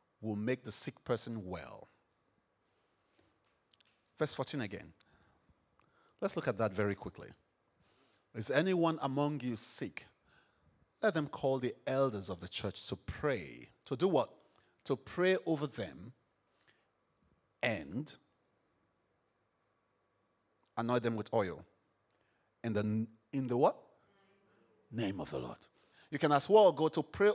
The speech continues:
over them in the name of the Lord. And anoint them in, with oil in the name of the Lord. So those are two separate things, right? But which one is more important?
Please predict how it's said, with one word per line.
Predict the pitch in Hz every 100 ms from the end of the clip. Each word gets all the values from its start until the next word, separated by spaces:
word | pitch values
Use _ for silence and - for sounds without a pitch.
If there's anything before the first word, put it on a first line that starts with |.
| -
over | 185 185
them | 135 117 120 202 220 214 _ _ _ _ _ _ _ _ _ _
in | 107
the | 95
name | 92 98 90
of |
the | 95
Lord. | 110 92 - _ _ _ _ _ - -
And | 147 139
anoint | 135 143 202
them | 175 165
in, | 135 -
with | 117 -
oil | 120 127 196 - _ _ _ _ _ -
in | 101
the | 95
name | 101 101
of | 90
the |
Lord. | 110 147 -
So | - 120 104
those | 123 143 131
are |
two | 120 - 151
separate | - - 95 -
things, | - - - -
right? | 135 208 - _ _ _ _ _ _ _ _ _ _ _ _ _ _ _ _ _ _ _ _ _ _ _ _ _
But | 117
which | 180 -
one | 151 131 135
is | - 104
more | 110 104
important? | 92 - 117 - 73 -